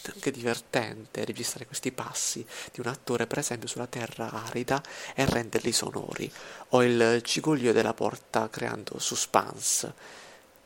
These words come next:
Questo ora viene chiamato sound design,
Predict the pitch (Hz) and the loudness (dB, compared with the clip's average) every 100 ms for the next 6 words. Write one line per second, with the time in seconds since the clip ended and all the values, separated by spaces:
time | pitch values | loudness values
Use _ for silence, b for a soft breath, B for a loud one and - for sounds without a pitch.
0 | - - - - - - 123 - - 131 | -20 -20 -20 -20 -10 -6 -4 -6 -2 0
1 | 110 113 123 147 165 - 139 110 113 117 | 0 -2 -4 -4 -6 -6 -8 -8 -8 -8
2 | - - 208 220 214 220 208 131 123 - | -6 -4 -4 -6 -6 -8 -6 -6 -4 -6
3 | 120 - | -8 -14